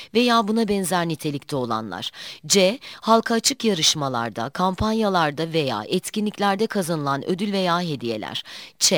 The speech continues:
Herkese açık konferans, sempozyum, forum, panel, yemek, resepsiyon veya buna benzer etkinliklerde verilen hatıra niteliğindeki hediyeler. D.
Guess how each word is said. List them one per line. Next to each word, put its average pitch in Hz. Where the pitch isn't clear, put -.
Herkese 233
açık 220
konferans, 175
sempozyum, 170
forum, 160
panel, 160
yemek, 156
resepsiyon 156
veya 220
buna 214
benzer 214
etkinliklerde 202
verilen 151
hatıra 180
niteliğindeki 165
hediyeler. 113
D. 120